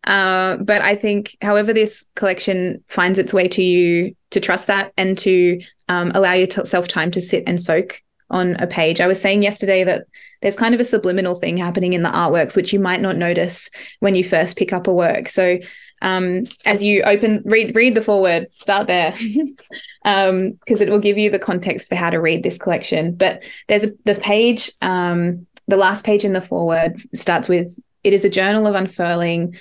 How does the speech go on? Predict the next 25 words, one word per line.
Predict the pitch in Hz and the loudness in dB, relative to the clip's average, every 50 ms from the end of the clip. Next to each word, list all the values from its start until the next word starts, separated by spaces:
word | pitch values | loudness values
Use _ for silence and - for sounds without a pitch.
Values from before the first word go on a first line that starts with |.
| - _ - | -12 _ -2
and | 190 190 | 0 0
remembering | 180 180 180 180 175 170 175 - | 2 2 0 0 0 0 0 0
all | 175 175 175 | 0 0 2
the | 175 | 2
ways | 175 170 165 165 165 165 175 175 175 - | 2 2 2 0 0 -2 -2 -4 -4 -4
I | 170 165 | -4 -2
know | 165 165 165 160 165 160 165 170 170 - - | -2 -2 -2 -2 -2 -2 -2 -4 -6 -8 -6
how | - - 180 | -4 -2 -2
to | 175 | -2
come | 175 - 185 175 | -2 -2 -2 0
back | 175 156 180 170 | 0 0 -2 -2
to | - - | -4 -2
old | - 185 196 202 202 | 0 2 0 2 2
ways, | 202 196 196 190 190 190 190 185 - - - _ - | 0 0 2 2 2 2 0 0 -4 -12 -16 _ -16
country, | - - 202 190 185 - 196 180 180 180 185 - | -8 -4 -4 -4 -2 0 0 2 2 2 0 0
community, | - - 180 175 175 175 170 170 170 165 - | -2 -2 -2 0 0 0 0 0 0 0 0
and | - 170 170 | -2 -2 -2
through | - 175 175 170 | -2 -2 0 0
them | 165 160 170 | 0 -2 -2
back | - 170 - | -2 -4 -6
to | - - | -6 -4
me." | 165 160 156 - - - 175 - - - - - - - - _ - | -4 -2 -2 -2 -4 -6 -8 -10 -14 -20 -18 -18 -20 -20 -12 _ 0
And | 202 202 196 190 185 175 180 - - _ _ _ _ _ _ _ _ _ _ _ - | 0 2 2 2 0 -2 -4 -10 -14 _ _ _ _ _ _ _ _ _ _ _ 2
there's | 214 208 202 196 | 4 4 4 4
this | 202 196 196 - - - | 4 2 2 2 -2 -10